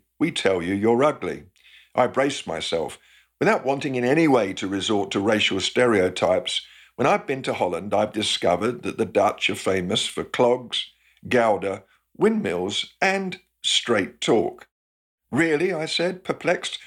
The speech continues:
"Well, nothing like that has ever happened to me." Quick as a flash, and definitely not pausing for enough time to engage brain, she responded, "Hmm. So, you haven't been to Holland then?"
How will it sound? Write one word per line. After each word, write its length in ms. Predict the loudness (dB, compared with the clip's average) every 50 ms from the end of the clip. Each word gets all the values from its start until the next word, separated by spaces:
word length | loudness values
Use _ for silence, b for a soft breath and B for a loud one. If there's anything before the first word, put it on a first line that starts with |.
| B B
"Well, 160 | 2 2 4
nothing 360 | 2 2 0 0 -2 -4 -2
like 220 | 0 0 0 0 0
that 160 | 0 0 0
has 140 | 0 2 2
ever 220 | 2 2 2 0
happened 360 | -2 -2 -4 -4 -4 -4 -4 -2
to 100 | -2 0
me." 360 | 2 2 0 0 -2 -6 -8 B B B B B B B B B -2
Quick 200 | 0 0 0 -2
as 120 | -6 -6
a 60 | -6
flash, 440 | -4 -2 0 0 0 0 0 -2 -2
and 220 | -4 -6 -4 0
definitely 500 | 2 2 2 2 0 -4 -6 -6 -6 -4
not 260 | 0 0 0 0 0 0
pausing 440 | 0 2 2 2 2 -2 -6 -6
for 140 | -4 -2 -2
enough 300 | 0 0 0 0 0 -2
time 300 | -4 -4 -2 -2 -2 -4
to 160 | -2 -4 -2
engage 520 | -2 -2 0 2 2 2 2 0 -2 0 2
brain, 420 | 2 2 2 0 -2 -6 -8 -12 B B B B B B
she 180 | B 2 2
responded, 760 | 2 4 2 0 0 2 2 0 0 2 2 2 0 0 -2 -8 b b b b b b _ _ -4
"Hmm. 360 | 0 0 2 2 0 -2 -4 -10 _ _ _ _ _ _ _ _ _ _ _ _ -6
So, 440 | 0 2 2 2 2 0 -4 -8 -14 _ _ _ _ _ -2
you 140 | 0 2 2
haven't 360 | 2 2 0 0 -4 -6 -4
been 180 | -4 -4 -2
to 140 | 0 2 2
Holland 380 | 2 2 2 0 0 -2 -2 -4
then?" 340 | -4 -4 -6 -8 -12 -16